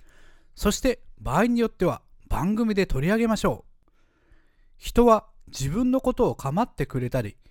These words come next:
気にかけてくれたりする人のことを嫌いにはなれません。我が家のわがまま娘が一番好きな学校の人気教師は、面白い先生でも優しい先生でもなく、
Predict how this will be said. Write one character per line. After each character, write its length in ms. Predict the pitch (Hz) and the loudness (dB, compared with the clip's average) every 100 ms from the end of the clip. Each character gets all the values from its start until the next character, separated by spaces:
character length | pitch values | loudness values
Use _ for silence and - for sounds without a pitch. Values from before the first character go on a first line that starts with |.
| _ _ | _ _
気 160 | - | -4
に 140 | 202 254 | -2 0
か 100 | 277 | -2
け 120 | - | -2
て 140 | 196 | -6
く 160 | 170 - | -6 -6
れ 120 | 160 | -2
た 100 | 202 | 0
り 100 | 165 | 0
す 160 | - 135 | -2 -4
る 100 | 151 | -6
人 180 | - 139 | -4 -4
の 100 | 120 | -4
こ 100 | 113 | -6
と 140 | 123 | -6
を 120 | 120 - - | -6 -12 -10
嫌 220 | - 165 190 | -2 0 2
い 60 | |
に 100 | 214 | 2
は 100 | 196 | 0
な 140 | 107 107 | -2 -6
れ 80 | |
ま 140 | 127 123 | -4 -4
せ 100 | 120 | -6
ん。 80 | - _ - - _ _ - - - - _ _ _ _ _ _ _ _ _ - | -8 _ -20 -20 _ _ -20 -20 -20 -20 _ _ _ _ _ _ _ _ _ 0
我 180 | 165 | 2
が 100 | 220 | 4
家 120 | 180 135 | 4 2
の 160 | 104 - | -4 -10
わ 280 | 98 117 | -8 -4
が 140 | 123 180 | 0 2
ま 160 | 208 | 2
ま 120 | 202 196 | 0 0
娘 380 | 196 - 127 | -2 -4 -6
が 200 | 110 156 - _ | -6 -8 -10 _
一 260 | - - | -10 -4
番 200 | 220 269 | 0 0
好 60 | - - | 0 -4
き 120 | - | -2
な 180 | 262 - - _ - | -2 -2 -12 _ -6
学 180 | 135 - | -6 -6
校 240 | - 220 214 | -4 0 0
の 180 | - - - | -2 -6 -6
人 260 | 131 208 | -2 -2
気 160 | - - | -2 -12
教 240 | - 220 | -2 0
師 160 | 156 113 | 0 -2
は、 200 | 120 160 - - - - - | -6 -8 -12 -20 -20 -20 -10
面 220 | 131 226 | 0 0
白 260 | - 311 294 | 2 0 0
い 60 | |
先 220 | 190 156 139 | 0 -4 -2
生 180 | 127 | -4
で 100 | 123 | -4
も 220 | 120 110 - - | -8 -10 -14 -10
優 140 | 127 165 | -4 0
し 420 | 247 240 - 262 | 0 -2 -2 -2
い 40 | |
先 220 | 214 202 185 | -2 -4 -2
生 200 | 208 185 | 0 0
で 80 | |
も 120 | 160 131 | 0 0
な 140 | 147 | -2
く、 220 | - 110 | -4 -12